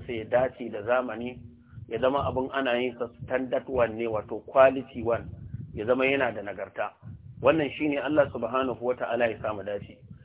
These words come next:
Kuma yanzu insha Allah ina gama karatu kai tsaye, shi ma ɗan uwa Malam Muhammad Sani Alkanawi zai gabatar da karatu. To, a jiya mun fara maganan malam ya kawo cewa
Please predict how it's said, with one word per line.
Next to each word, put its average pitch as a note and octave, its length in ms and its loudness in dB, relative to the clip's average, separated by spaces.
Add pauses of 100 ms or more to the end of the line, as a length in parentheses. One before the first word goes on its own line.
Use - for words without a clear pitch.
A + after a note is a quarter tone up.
(120)
Kuma C#3+ 180 2
yanzu C#3+ 260 2
insha C#3+ 280 0
Allah C3 300 0
ina C#3 180 2
gama C3 240 0
karatu A2 440 -8
kai B2+ 220 0
tsaye, C3 280 -4 (760)
shi B2+ 100 -2
ma C3+ 140 4
ɗan C3+ 240 0
uwa C3+ 160 4
Malam C3+ 280 4
Muhammad A#2+ 420 -2
Sani B2 220 -2
Alkanawi A#2+ 800 -2 (100)
zai A#2+ 160 -4
gabatar A2+ 520 0
da G#2 360 -2
karatu. G2+ 440 -6 (1400)
To, D#3 100 0
a C#3+ 140 6
jiya D3 380 6 (1120)
mun E3 240 0
fara F3+ 280 10
maganan D3 540 2 (140)
malam C#3+ 420 4
ya C3+ 140 4
kawo D3 400 8 (100)
cewa C3+ 420 8